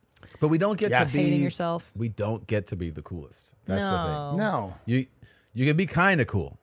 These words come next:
Speaker 1: Like, there
Speaker 2: Yeah.
Speaker 1: is kind, like, yeah, cool enough. Like, yeah, I wanna hang out with that guy. He's cool. But you don't get, you're not fucking
Speaker 2: Like, Rogan is very cool.
Speaker 1: He's
Speaker 3: He's
Speaker 1: cool.
Speaker 3: cool.
Speaker 1: But, but what I'm
Speaker 2: Yeah.
Speaker 1: saying is that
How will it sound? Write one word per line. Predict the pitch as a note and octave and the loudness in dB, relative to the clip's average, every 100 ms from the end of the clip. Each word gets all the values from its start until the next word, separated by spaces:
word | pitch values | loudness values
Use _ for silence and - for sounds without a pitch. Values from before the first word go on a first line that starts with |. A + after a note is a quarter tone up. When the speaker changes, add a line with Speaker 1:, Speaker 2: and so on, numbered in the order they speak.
| - | -10
Speaker 1:
Like, | - | 0
there | C#3 | 4
Speaker 2:
Yeah. | D3 | 6
Speaker 1:
is | D#3 | 4
kind, | C3+ B2+ | 2 0
like, | A2+ A2 | 2 0
yeah, | D#3 G#2+ | 0 -2
cool | - D3 D3 | -2 0 0
enough. | C3 C3 | 0 0
Like, | A2+ A2 | 0 0
yeah, | C#3 | 0
I | |
wanna | C3 A2 | 0 -2
hang | A2 | 0
out | A#2+ | 0
with | A#2+ | 0
that | A2+ A2+ | 0 0
guy. | A#2 A2 | 0 0
He's | A2 | -2
cool. | - C3 A2+ F#2+ - - - - | -2 -2 -2 -6 -14 -20 -8 -2
But | A2+ | 2
you | B2 | 2
don't | D3 E3 | 2 4
get, | D3 B2+ | 2 2
you're | B2+ C3+ | 4 4
not | D3 D#3+ D#3+ D3+ _ - | 4 4 2 0 _ -14
fucking | - B2+ A#2+ B2+ A#2 A2+ A2 | -2 0 2 2 4 4 4
Speaker 2:
Like, | D#3+ C3+ | 4 6
Rogan | G#3+ A#3+ F#3+ | 8 8 6
is | C3 | 2
very | C3+ B2 A2 | 0 0 -4
cool. | - E2+ - | -10 -10 -6
Speaker 1:
He's | - | -2
Speaker 3:
He's | |
Speaker 1:
cool. | - A#3 A3+ A#2 | 4 8 10 8
Speaker 3:
cool. | D#2+ F3 E3+ D#3+ | 4 -2 0 2
Speaker 1:
But, | B2 A2+ | 2 2
but | C3+ - | -2 -2
what | A2 C#3 | 0 2
I'm | F3 | 4
Speaker 2:
Yeah. | B2+ | 4
Speaker 1:
saying | D#3 C#3+ | 4 2
is | B2 | 2
that | A#2+ A#2 | 2 2